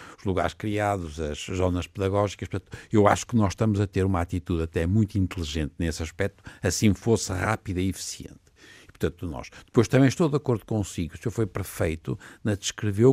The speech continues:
como portanto, nós achamos que esta coisa, a forma como, a pergunta como é que isto está a ser feito, é miserável, porque torna, em muitos aspectos,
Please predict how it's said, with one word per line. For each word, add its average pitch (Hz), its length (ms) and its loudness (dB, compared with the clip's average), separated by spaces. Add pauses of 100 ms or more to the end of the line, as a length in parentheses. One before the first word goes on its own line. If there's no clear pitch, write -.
como 120 480 8 (460)
portanto, - 480 -6
nós 101 420 4
achamos 113 380 0
que - 120 -6
esta 104 180 -4
coisa, 120 400 -2 (260)
a 117 120 -4
forma 127 400 2 (120)
como, 107 420 4
a 85 60 2
pergunta 110 520 0
como 131 320 0
é 110 40 0
que 98 120 -8
isto - 100 -10
está 92 160 -2
a 90 40 -4
ser 92 180 -8
feito, 113 420 -4 (320)
é 113 280 0 (220)
miserável, 110 760 2
porque 87 460 -10 (120)
torna, 113 440 2 (400)
em 104 120 -2
muitos 110 300 0
aspectos, - 520 -6